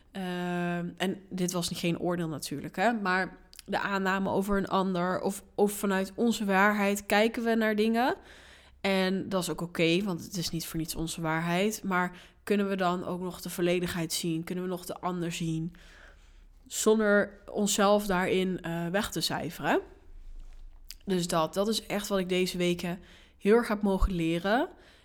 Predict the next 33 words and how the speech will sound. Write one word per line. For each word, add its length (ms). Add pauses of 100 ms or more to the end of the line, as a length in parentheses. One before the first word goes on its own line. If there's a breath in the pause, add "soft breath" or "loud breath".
(180 loud breath)
Eh, 500
ik 100
weet 240
ook 80
altijd, 280
deze 200
podcast 480
neem 420
ik 120
op, 280
omdat 320
er 120
altijd 320
iemand 200
tussen 240
zit 160
die 140
precies, 840
dat 140
is, 100
krijg 280
ik 80
ook 80
heel 160
vaak 240
in 60
een 60
berichtje, 300
en 60
ik 60
heb 180
precies 440
iemand, 380